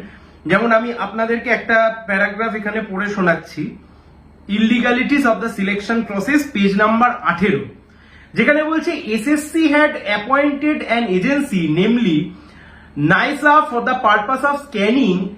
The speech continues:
and evaluating the O M R sheets by the closed door tender process in violation of Article fourteen and sixteen of the Constitution of India।" অর্থাৎ এই যে ওএমআর শিট, সেই ওএমআর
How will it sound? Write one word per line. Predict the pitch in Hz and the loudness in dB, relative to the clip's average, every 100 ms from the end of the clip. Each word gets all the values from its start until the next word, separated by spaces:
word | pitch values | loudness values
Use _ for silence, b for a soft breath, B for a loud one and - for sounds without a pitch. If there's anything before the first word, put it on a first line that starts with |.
| - | -10
and | - 190 - 202 | -2 0 0 2
evaluating | 202 254 277 277 285 277 | 2 4 4 2 0 2
the | 254 254 254 - | 4 4 2 -4
O | 202 | -2
M | 233 | 0
R | 262 262 | 0 -2
sheets | - 254 247 185 | -2 -4 -4 0
by | 185 196 | 2 2
the | 247 - - | -2 -4 0
closed | 247 311 269 226 | 4 4 0 -2
door | 330 339 - | 0 0 -2
tender | 277 277 277 277 | -2 2 2 0
process | 254 247 277 | -6 -6 -6
in | 262 233 | -6 0
violation | 190 202 226 240 | 0 0 -2 -2
of | 247 | 0
Article | 185 196 214 233 - | 0 -2 -6 -6 -4
fourteen | 214 - 247 | -4 -4 -2
and | 220 208 | -2 -2
sixteen | 220 196 233 | -6 -6 -2
of | 214 190 | -2 0
the | 190 | 0
Constitution | 180 190 196 202 | 0 -2 -6 -2
of | 196 | 0
India।" | 165 180 165 127 - - B B B B | 2 2 2 0 -4 -12 B B B B
অর্থাৎ | - - 311 311 - | 2 4 2 0 -6
এই | 240 | -4
যে | 262 285 - | 0 0 0
ওএমআর | 226 277 302 302 | 0 2 4 2
শিট, | - 190 170 | 0 -4 -4
সেই | - 220 214 | -4 -6 0
ওএমআর | 220 262 262 | 0 2 0